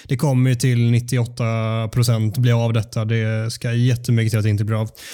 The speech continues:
Och då utgår jag från att det är han som tar över och, alltså, de Gea passar inte han som tränare alls, alltså, så som han spelar fotboll. Han bygger väldigt mycket med att han vill ha en målvakt som framförallt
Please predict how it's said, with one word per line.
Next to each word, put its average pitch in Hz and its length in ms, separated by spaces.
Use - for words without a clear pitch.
Och 123 160
då 135 80
utgår 143 320
jag 131 120
från 117 180
att 110 180
det 127 240
är 117 40
han 113 140
som 117 80
tar 127 140
över 131 520
och, 123 280
alltså, 135 160
de 139 220
Gea 127 120
passar 143 380
inte 131 220
han 117 240
som 120 340
tränare 127 380
alls, 143 360
alltså, 120 300
så 123 120
som 117 100
han 117 80
spelar 117 260
fotboll. 120 300
Han 123 680
bygger 123 200
väldigt 123 260
mycket 120 500
med 117 180
att 117 220
han 113 340
vill 117 100
ha 120 300
en 117 200
målvakt 113 540
som 113 340
framförallt 120 600